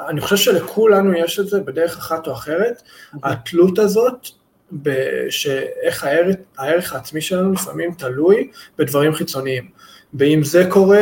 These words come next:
Speaker 1: אז אני מרגיש סבבה, אם זה לא קורה, אז אני מרגיש לא טוב.
Speaker 2: לגמרי, לגמרי.
Speaker 1: מאיפה אתה חושב
Speaker 2: זה
Speaker 1: שזה מתחיל?
Speaker 2: וואו, זה, זה נושא ענק, כאילו, כן, זה,
Speaker 1: <laughs> בדיוק.
Speaker 2: אם הייתי, אם הייתי, זה כאילו ה-, הבעיה לדעתי של,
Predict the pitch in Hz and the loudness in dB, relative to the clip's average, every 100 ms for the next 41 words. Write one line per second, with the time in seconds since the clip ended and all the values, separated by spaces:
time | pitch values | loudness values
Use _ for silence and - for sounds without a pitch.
0 | 208 175 147 143 139 135 131 127 123 123 | 6 4 0 -4 -6 -6 -6 -4 -6 -10
1 | 131 160 165 175 175 185 185 190 170 143 | -4 0 4 2 2 -2 2 2 2 -2
2 | 135 135 139 131 139 139 135 120 120 - | -10 -12 -12 -8 -4 -2 -4 -10 -18 -20
3 | - - - _ _ _ - 127 131 127 | -20 -20 -20 _ _ _ -12 -8 -8 -2
4 | 156 180 196 185 135 135 147 139 117 - | 2 2 0 0 4 4 2 -6 -10 -4
5 | 143 139 - _ _ _ - - _ - | -4 -4 -12 _ _ _ -20 -20 _ -14
6 | - - 143 139 127 151 160 175 175 - | -14 0 2 4 4 4 6 4 2 2
7 | 190 156 196 - - 139 127 180 196 180 | 2 4 2 0 -2 -2 2 4 4 6
8 | 180 180 170 160 175 180 180 202 180 - | 6 6 4 4 4 4 2 2 0 2
9 | 180 185 185 196 175 165 - - - 151 | 0 2 2 2 0 0 -2 -12 -10 -2
10 | 180 - 190 170 147 160 - 185 185 185 | -2 2 2 2 2 2 2 4 4 6
11 | 170 156 156 160 156 143 139 135 151 - | 4 4 2 2 0 0 -2 -2 -8 -8
12 | 143 | -10